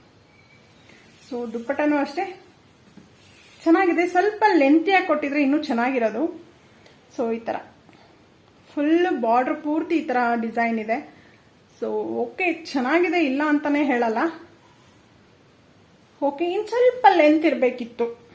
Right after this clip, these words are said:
ಅಂತ ಹೇಳೋದಕ್ಕೆ ಇಷ್ಟಪಡ್ತೀನಿ. But, ಆ, otherwise ಓಕೆ, ಹಾಕೋಬಹುದು, ತೊಂದ್ರೆ ಇಲ್ಲ. So ಫ್ರೆಂಡ್ಸ್, ನೋಡ್ಕೊಂಡ್ ಬಂದ್ರಿ ಅಲ್ಲ? So ನಿಮ್ಗೆಲ್ಲ ಇಷ್ಟ ಆಗಿದೆ ಅಂತ ಭಾವಿಸ್ತೀನಿ. ಇಷ್ಟ ಆಗಿದ್ರೆ, ನಿಮ್ಗೆ ಯಾವುದೇ ಒಂದು ಪ್ರಾಡಕ್ಟ್ ಆಗ್ಲಿ, ಒಂದು ಡ್ರೆಸ್ ಆಗ್ಲಿ ಇಷ್ಟ ಆಗಿದ್ರೆ, ನನಗೆ ಕಾಮೆಂಟ್ ಸೆಕ್ಷನ್ ಅಲ್ಲಿ ಕಾಮೆಂಟ್ ಮಾಡಿ.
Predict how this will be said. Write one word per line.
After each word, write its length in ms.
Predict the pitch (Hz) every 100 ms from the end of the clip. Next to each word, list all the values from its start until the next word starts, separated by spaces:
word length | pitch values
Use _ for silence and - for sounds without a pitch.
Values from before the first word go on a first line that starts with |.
| - _ _ _ _ _ -
ಅಂತ 200 | 240 285
ಹೇಳೋದಕ್ಕೆ 500 | 262 226 220 214 220
ಇಷ್ಟಪಡ್ತೀನಿ. 580 | - 226 202 - 185 269 320
But, 220 | 294 294
ಆ, 260 | 277 262 254
otherwise 360 | 254 269 349 330
ಓಕೆ, 420 | 247 - 240 - -
ಹಾಕೋಬಹುದು, 640 | 269 - 320 247 220 214 320
ತೊಂದ್ರೆ 380 | - 226 226 226
ಇಲ್ಲ. 160 | 208 269 339 - - - - - - -
So 140 | 392
ಫ್ರೆಂಡ್ಸ್, 340 | 403 370 359 330
ನೋಡ್ಕೊಂಡ್ 320 | 330 415 403
ಬಂದ್ರಿ 220 | 349 285
ಅಲ್ಲ? 140 | 254 247 - - - -
So 140 | 254
ನಿಮ್ಗೆಲ್ಲ 360 | 254 262 233 269 320 311
ಇಷ್ಟ 220 | 302 - 339
ಆಗಿದೆ 280 | 302 269 285
ಅಂತ 140 | 285 254
ಭಾವಿಸ್ತೀನಿ. 680 | 226 220 226 - 240 294 - - -
ಇಷ್ಟ 200 | 247 381
ಆಗಿದ್ರೆ, 360 | 359 294 277 311
ನಿಮ್ಗೆ 340 | 302 285 294
ಯಾವುದೇ 340 | 277 226 262 359
ಒಂದು 200 | 370 339
ಪ್ರಾಡಕ್ಟ್ 400 | 285 269 294 294
ಆಗ್ಲಿ, 300 | 269 247 269
ಒಂದು 260 | 262 247
ಡ್ರೆಸ್ 280 | 233 240 -
ಆಗ್ಲಿ 340 | 285 233 254
ಇಷ್ಟ 240 | 247 233 -
ಆಗಿದ್ರೆ, 360 | 302 277 254
ನನಗೆ 260 | 262 247 240
ಕಾಮೆಂಟ್ 300 | 233 233 254
ಸೆಕ್ಷನ್ 240 | 285 -
ಅಲ್ಲಿ 220 | 247 240 240
ಕಾಮೆಂಟ್ 380 | 240 233 285
ಮಾಡಿ. 220 | 254 240